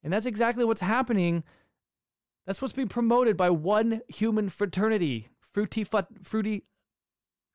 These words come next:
tutti frutti. I wanna pull up two visuals here for you because this is really stunning, and there's actually something that we can do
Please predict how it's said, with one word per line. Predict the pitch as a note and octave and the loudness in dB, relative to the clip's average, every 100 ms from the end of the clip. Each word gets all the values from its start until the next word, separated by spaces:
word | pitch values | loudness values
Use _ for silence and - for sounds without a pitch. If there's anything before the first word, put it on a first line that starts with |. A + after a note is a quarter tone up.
| _ _ _ | _ _ _
tutti | - C#4+ B3+ | 0 2 4
frutti. | C4+ B3 A#2+ _ _ _ _ _ _ _ _ _ _ _ _ _ _ _ _ _ _ _ _ _ _ _ _ _ - _ _ _ - | 2 0 -2 _ _ _ _ _ _ _ _ _ _ _ _ _ _ _ _ _ _ _ _ _ _ _ _ _ -20 _ _ _ -2
I | |
wanna | A#3 C#4 | 0 0
pull | G#3 A3+ | 2 0
up | - | 0
two | - A#3+ A#3 | 0 2 2
visuals | G3+ G3+ G3 F3 - | 2 0 0 -2 0
here | D#3+ C#3 | 0 0
for | - D3 C#3 | 0 0 2
you | C#3 C3+ C3+ C3+ _ _ _ _ _ _ - | 2 2 0 -6 _ _ _ _ _ _ -12
because | D#3+ F3+ F3 C3+ - - _ _ _ _ _ _ _ _ _ | -4 2 2 0 -8 -14 _ _ _ _ _ _ _ _ _
this | F#3+ A3 | -6 -4
is | A#3+ | 0
really | A#3 G3 | 4 2
stunning, | - F#3+ D#3+ C#3 | 2 0 0 2
and | F3+ | 2
there's | F#3 | 4
actually | G3+ G#3 C#4 | 2 2 0
something | - B3 A#3 B3 | 0 0 0 2
that | A3+ | 2
we | F3+ A#3 | 2 2
can | - A3+ | 4 2
do | C#3 A3 A#3 C#3 | 4 4 4 2